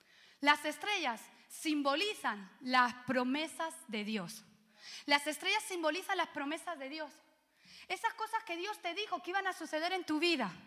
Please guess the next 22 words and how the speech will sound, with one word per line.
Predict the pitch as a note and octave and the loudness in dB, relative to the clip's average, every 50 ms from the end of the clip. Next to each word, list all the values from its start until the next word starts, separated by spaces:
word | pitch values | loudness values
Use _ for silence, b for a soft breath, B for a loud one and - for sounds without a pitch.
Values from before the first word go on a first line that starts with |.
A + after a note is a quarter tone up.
| - - - b b b b b b b b b _ _ _ _ _ _ _ _ | -20 -20 -20 b b b b b b b b b _ _ _ _ _ _ _ _
esas | D#4+ F4 - F#4 - | -2 -2 -2 -6 -4
son | - E4 | -2 0
las | D#4+ D#4 D#4+ | 0 0 0
promesas | - C#4 C4 C4 C4+ C4+ - B3+ A#3+ | 0 0 0 0 -2 -2 -2 -4 -4
de | A3 A3 G#3+ | -4 -6 -6
Dios. | G#3+ G3 F#3+ F#3 - - B B B B B | -6 -8 -10 -12 -16 -20 B B B B B
De | B C4+ D4+ | B 6 6
repente, | D4 D#4+ D#4+ - B4 B4 B4 - | 6 6 2 0 -2 -2 -2 -4
en | A4+ G4+ | -4 -2
medio | G4+ A4+ A4 A4+ A4 | -2 -2 -2 0 0
de | G4+ | 6
la | F4+ E4 | 6 6
oscuridad, | D4 - - E4 D4+ D#4 D#4+ F4 C#4+ B3 - - | 6 6 0 2 2 4 4 4 4 4 0 0
cuando | - F#4 F4 F4 F#4+ F#4+ | 4 4 6 6 4 0
no | G#4 A#4 B4 | 0 0 0
ves | B4+ B4+ A4+ E4+ D4+ D4+ | 0 -2 -2 -2 -4 -2
nada, | F#4 G4 F4+ D4+ B3+ F#3+ F3 - - - - - _ _ _ _ b b b b b b b b b - | 0 0 0 0 -2 -4 -8 -12 -20 -20 -20 -20 _ _ _ _ b b b b b b b b b -8
y | D#4+ | -8
coges | - - F#4 G4 A4+ G#4+ - | -2 -2 -2 -2 -2 -6 -2
una | G4+ F#4+ E4 | -2 0 0
antorcha | D4+ - - E4+ E4 D#4 E4 - G#3 G3+ - | 0 2 2 2 2 2 2 -2 -2 -2 0
o | - C#4+ C#4+ C#4 C#4+ - - - | -2 0 0 0 -2 -6 -18 -12